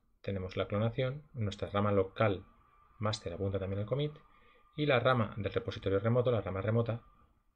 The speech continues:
apunta al mismo sitio. Si por algún cambio que haga otra persona directamente o nosotros mismos desde otra clonación del repositorio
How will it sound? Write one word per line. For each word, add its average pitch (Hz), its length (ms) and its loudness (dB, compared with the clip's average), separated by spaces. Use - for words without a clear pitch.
apunta 110 340 0
al 104 60 2
mismo 85 260 -6
sitio. - 300 -14
Si - 240 -2
por 131 180 6
algún 139 260 8
cambio 143 420 2
que 110 120 0
haga 113 540 2
otra 113 240 0
persona 113 380 2
directamente 104 640 0
o 98 120 0
nosotros 104 380 -2
mismos 110 320 0
desde 95 360 -2
otra 98 320 2
clonación 92 380 0
del 87 120 -2
repositorio 92 600 -6